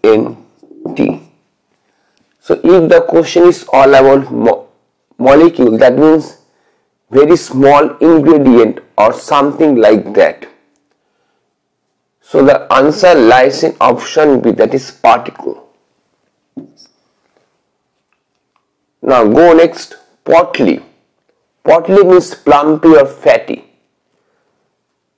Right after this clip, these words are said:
Corpulent, stout, emaciated, lanky.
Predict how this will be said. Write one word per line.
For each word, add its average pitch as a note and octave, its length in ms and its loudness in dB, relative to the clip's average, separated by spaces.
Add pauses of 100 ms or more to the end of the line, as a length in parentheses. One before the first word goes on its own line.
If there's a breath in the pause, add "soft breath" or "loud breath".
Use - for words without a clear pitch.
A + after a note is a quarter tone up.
(360)
Corpulent, E3 800 2
stout, C3 720 -2
emaciated, B2+ 800 -2
lanky. C#3 600 -2